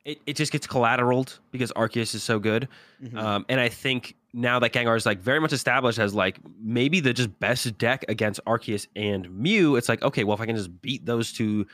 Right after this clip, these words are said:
Speaker 1: uh, or it's the, yeah, if I can just beat, you know, Gengar and Mew, I'm in a pretty good spot, you know, as long as I can beat Arceus as well. But usually if you're, like, hard beating Gengar with something fighting, you have a good matchup against Arceus anyways. But I feel like Gengar gets so much harder,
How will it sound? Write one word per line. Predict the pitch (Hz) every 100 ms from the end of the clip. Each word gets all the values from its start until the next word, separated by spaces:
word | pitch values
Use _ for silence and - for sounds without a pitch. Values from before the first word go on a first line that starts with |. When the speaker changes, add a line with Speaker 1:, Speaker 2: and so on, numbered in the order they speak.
| - _ -
Speaker 1:
uh, | 127
or | 143 123 - -
it's | - -
the, | 143
yeah, | 135 104
if | 127 131
I |
can | 127
just | 135 120 92 _
beat, | 147 151 -
you | 143
know, | 117 107 90
Gengar | 120 131 127 123 117
and | 107 107
Mew, | 147 151 120
I'm | 104 117
in |
a | 117
pretty | 131 123
good | 110
spot, | - - 127 113 -
you | 117
know, | 117
as | 110
long | 120
as | 117
I |
can | 107
beat | 107
Arceus | 104 113
as | 101 104
well. | 127
But | 107
usually | 143 156 139
if |
you're, | 127
like, | 117 -
hard | 131 127
beating | 123 123 107 101 - - -
Gengar | 123 120
with | 117
something | 113
fighting, | 98 156 113
you | 117
have | 123
a | 110
good | 110
matchup | 107 107 -
against | 104 104 95 - - - _
Arceus | 110 101 95
anyways. | - 113 101 110
But | 120
I |
feel | 127 139
like | 120 - - - _ _ _ _ _ -
Gengar | 117 147 135
gets | 127
so | 143
much | 123
harder, | - 131 123 90